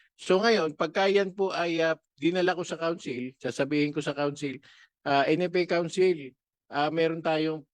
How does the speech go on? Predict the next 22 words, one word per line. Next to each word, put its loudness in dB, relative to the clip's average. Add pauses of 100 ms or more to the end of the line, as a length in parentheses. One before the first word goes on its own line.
(380)
ah, -2
dapat -4
nang -6
i-dispose -2
na 0
bigas -2
for -4
whatever -2
reason." -6 (720)
Ah, -2
humihingi 2
kami -2
ng -6
pahintulot 0
at -4
ito -2
po 0
ang -2
presyo -2
para 2
maibenta -2
namin. -8